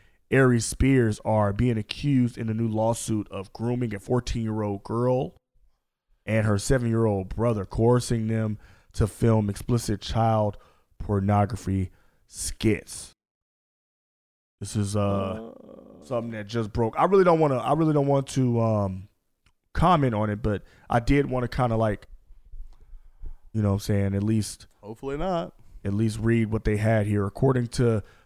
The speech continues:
Speaker 1: the complaint, a copy of which was obtained by C N N, Jane Doe and John Doe were fourteen and seven, respect-, respectfully, respectively, um, when they alleged that Haddish and Spears had them participate in sexually suggestive videos and separate in-,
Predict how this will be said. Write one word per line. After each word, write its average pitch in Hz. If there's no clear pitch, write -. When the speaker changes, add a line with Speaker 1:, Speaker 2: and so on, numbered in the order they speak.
Speaker 1:
the 110
complaint, 131
a 107
copy 120
of 107
which 113
was 113
obtained 113
by 104
C 117
N 107
N, 113
Jane 135
Doe 127
and 110
John 120
Doe 117
were 107
fourteen 123
and 101
seven, 127
respect-, 117
respectfully, 123
respectively, 120
um, 104
when 113
they 113
alleged 113
that 107
Haddish 120
and 110
Spears 113
had 104
them 107
participate 113
in 98
sexually 110
suggestive 107
videos 120
and 98
separate 104
in-, 101